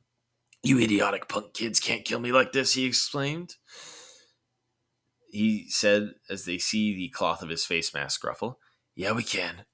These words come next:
Shikamaru replied before throwing the kunai. "Just like this."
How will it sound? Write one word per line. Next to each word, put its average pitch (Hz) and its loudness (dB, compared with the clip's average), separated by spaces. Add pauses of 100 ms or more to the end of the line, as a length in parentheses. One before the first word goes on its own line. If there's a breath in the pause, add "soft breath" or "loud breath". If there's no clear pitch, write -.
(260)
Shikamaru 113 0
replied 95 0
before 87 -6
throwing 90 -6
the - -12
kunai. - -14
"Just 127 4
like 101 -6
this." - -12